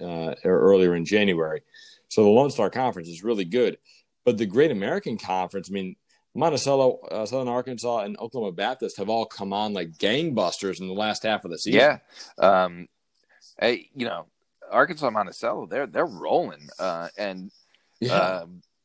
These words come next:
Speaker 2: y-, and they're the boll weevils. I love it. I love it.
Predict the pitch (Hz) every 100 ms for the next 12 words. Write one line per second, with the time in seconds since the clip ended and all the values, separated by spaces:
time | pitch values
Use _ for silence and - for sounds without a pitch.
0 | _ - 95 98 101 95 87 - 82 85
1 | 78 73 69 73 - 85 78 82 82 73
2 | - - 73 78 82 92